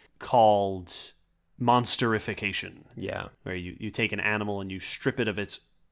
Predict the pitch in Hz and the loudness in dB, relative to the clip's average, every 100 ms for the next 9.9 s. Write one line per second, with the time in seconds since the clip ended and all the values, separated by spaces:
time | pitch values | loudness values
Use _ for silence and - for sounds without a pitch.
0 | _ _ 104 92 107 107 104 104 - 104 | _ _ -12 -4 0 0 0 -2 -2 -2
1 | 95 107 110 98 92 95 87 82 - 82 | 0 0 0 -4 -6 -8 -8 -12 -14 -14
2 | 82 - - _ _ _ _ - 135 120 | -16 -16 -18 _ _ _ _ -8 0 0
3 | 110 107 101 98 95 92 110 101 - _ | 2 -2 -2 -2 -4 -2 -4 -4 -6 _
4 | - 113 107 - 113 104 104 95 95 110 | -6 -4 -4 -4 -4 -2 -2 -2 -6 0
5 | 151 151 147 104 98 - - 107 101 101 | 2 2 0 -4 -10 -12 0 2 2 2
6 | 101 98 92 - - - - - 113 113 | 2 0 -2 -8 -10 -20 -2 8 8 8
7 | 107 104 98 95 - 120 101 - 87 69 | 4 4 2 0 -6 -4 -2 -2 -4 -4
8 | - 98 - 95 87 - - 101 92 90 | -2 -4 -2 -6 -6 -12 -8 -6 -4 -2
9 | 90 87 82 71 - - - - - | -2 0 -4 -4 -10 -10 -10 -10 -10